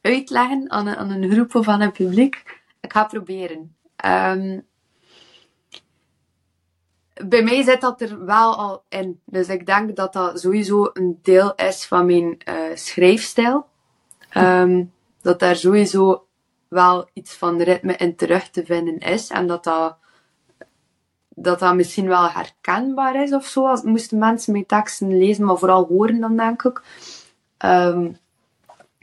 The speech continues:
maar, ja, hoe moet ik dat uitleggen? Bij mij is dat alsof dat ik soort van, ik heb dat onlangs in een podcast ook gezegd, ehm, die vroeg ook van, hoe, hoe schaaf je teksten bij om het te brengen? En ik heb het uitgelegd als,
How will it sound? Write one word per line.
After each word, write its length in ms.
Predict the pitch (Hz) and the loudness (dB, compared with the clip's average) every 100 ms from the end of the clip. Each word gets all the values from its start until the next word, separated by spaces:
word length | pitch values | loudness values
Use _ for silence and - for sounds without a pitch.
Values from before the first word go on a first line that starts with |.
| _ - | _ -12
maar, 840 | 165 160 196 180 165 202 - - _ _ _ - - _ _ _ _ _ _ _ _ _ _ | -6 0 2 2 0 -6 -8 -18 _ _ _ -20 -20 _ _ _ _ _ _ _ _ _ _
ja, 220 | - 208 | -2 -2
hoe 80 | 214 | -2
moet 80 | 202 | -6
ik 40 | 190 | -10
dat 100 | - | -8
uitleggen? 480 | 196 226 185 170 - - | -10 -8 -10 -10 -14 -8
Bij 140 | - 208 | 0 4
mij 180 | 247 320 | 4 4
is 260 | - 254 | 0 0
dat 200 | 254 247 | 2 0
alsof 260 | - 214 202 | 0 -8 -8
dat 160 | 202 202 | -10 -10
ik 80 | |
soort 340 | - - 214 - | -10 -10 -10 -8
van, 160 | 202 | -10
ik 80 | - | -4
heb 140 | - - | -4 -2
dat 140 | - | -4
onlangs 320 | 220 233 220 | -4 -4 -4
in 140 | 208 196 | -2 -4
een 80 | |
podcast 480 | 180 220 - 202 - | -2 -4 -2 -4 -4
ook 140 | 202 - | -8 -4
gezegd, 540 | 180 196 - - - | 0 0 -2 -10 -10
ehm, 720 | - 185 180 175 175 175 180 175 - _ _ _ - | -2 0 2 2 2 2 0 -2 -8 _ _ _ -4
die 200 | 180 170 | -2 2
vroeg 180 | 175 | 0
ook 120 | 190 - | 0 0
van, 420 | 185 180 175 175 _ _ - | 2 2 0 -4 _ _ -14
hoe, 280 | - 185 - | -6 -6 -6
hoe 240 | 175 196 | -6 -6
schaaf 340 | 196 - 185 180 | -4 0 2 2
je 180 | 175 165 | 0 0
teksten 440 | 180 - - 160 | -6 -8 -10 -4
bij 320 | 160 175 175 | 0 2 2
om 100 | 170 | -2
het 120 | 165 | -4
te 120 | 160 151 | -6 -6
brengen? 500 | 156 170 165 160 160 | -2 0 -2 -8 -8
En 240 | 160 165 160 | -6 -6 -8
ik 180 | - | -6
heb 160 | 180 175 | -4 -4
het 160 | - - | -6 -2
uitgelegd 580 | 180 185 196 190 - | -2 0 -2 -2 -4
als, 400 | - 175 175 - | -2 0 -2 -6